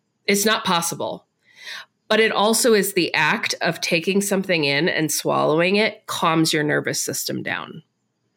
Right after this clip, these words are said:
And so what he could have done is just taking a sip of water. How long does that take? Two seconds? And then respond,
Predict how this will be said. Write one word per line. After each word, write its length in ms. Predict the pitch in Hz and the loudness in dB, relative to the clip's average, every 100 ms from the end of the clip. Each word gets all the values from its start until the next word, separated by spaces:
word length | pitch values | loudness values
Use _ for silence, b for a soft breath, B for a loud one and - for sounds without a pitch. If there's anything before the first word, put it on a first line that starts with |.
| _ B B B B - | _ B B B B 0
And 180 | 180 180 | 2 2
so 540 | 196 165 156 151 - | 2 4 4 2 0
what 180 | 190 214 | 0 0
he 200 | - 277 | 2 0
could 240 | - 359 359 | 2 2 2
have 180 | 403 | 2
done 540 | 415 466 359 147 - 185 _ _ _ _ _ _ | 2 2 2 0 -4 -6 _ _ _ _ _ _
is 160 | 214 208 | -2 -2
just 300 | - 226 - | 0 -2 -2
taking 340 | - 240 262 | -4 -2 0
a 80 | 254 | -2
sip 240 | 240 240 220 | -2 -4 -2
of 160 | 202 | 0
water. 560 | 202 254 147 - 220 - _ _ _ _ _ _ _ _ _ _ _ _ | 0 0 -2 -2 -6 -8 _ _ _ _ _ _ _ _ _ _ _ _
How 120 | - 226 | 0 2
long 160 | 233 | 4
does 140 | 226 208 | 2 2
that 180 | 185 | 0
take? 280 | - 226 - | -2 -4 -2
Two 120 | - | -4
seconds? 640 | 185 180 202 285 330 - - - _ _ _ _ b b b b b b b b _ - | -2 -4 -2 -2 -4 -12 -20 -20 _ _ _ _ b b b b b b b b _ 2
And 200 | 196 202 | 4 4
then 260 | 208 202 | 4 4
respond, 760 | 175 151 147 - 98 - - | 4 0 -2 -4 -8 -8 -12